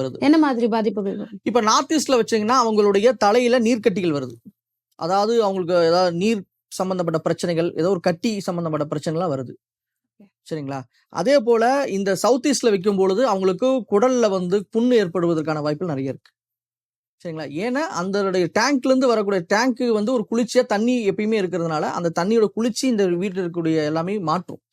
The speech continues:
Speaker 1: சீதோஷ நிலையை மாற்றும். அதனால அது கூட தாக்கங்கள் வருது. பெரும்பாலும் யாரும் வைக்கிறது இல்ல. பொதுவா வந்து ஒரு நைன்டீன் பர்சன்டேஜ் வந்து யாருமே அப்படி வைக்க மாட்டாங்க. நம்ம ஊர்ல வைக்க மாட்டாங்க.
Speaker 2: இப்போ வாஸ்துவுக்கு திசைகள்ல,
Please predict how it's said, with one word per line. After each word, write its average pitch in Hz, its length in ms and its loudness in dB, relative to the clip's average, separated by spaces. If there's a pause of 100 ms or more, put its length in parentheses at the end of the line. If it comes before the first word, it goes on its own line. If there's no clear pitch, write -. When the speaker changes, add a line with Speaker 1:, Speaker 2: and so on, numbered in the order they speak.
(300)
Speaker 1:
சீதோஷ 247 280 0
நிலையை 190 240 -6
மாற்றும். 147 360 -8 (640)
அதனால 254 400 -2
அது 214 140 -2
கூட 202 160 -4
தாக்கங்கள் 170 400 -4
வருது. 135 200 -4 (300)
பெரும்பாலும் 330 420 2
யாரும் 254 160 2
வைக்கிறது 208 340 0
இல்ல. 135 120 -4 (340)
பொதுவா 226 240 -2
வந்து 220 140 0
ஒரு 226 120 -2
நைன்டீன் 226 580 0 (140)
பர்சன்டேஜ் 247 360 2
வந்து 202 200 -2
யாருமே 185 240 0
அப்படி 147 200 0
வைக்க 160 100 -6
மாட்டாங்க. 131 340 -4
நம்ம 208 280 2
ஊர்ல 262 240 4
வைக்க 165 220 -4
மாட்டாங்க. 123 280 -8
Speaker 2:
இப்போ 262 220 -2 (300)
வாஸ்துவுக்கு 311 600 0 (100)
திசைகள்ல, 277 580 2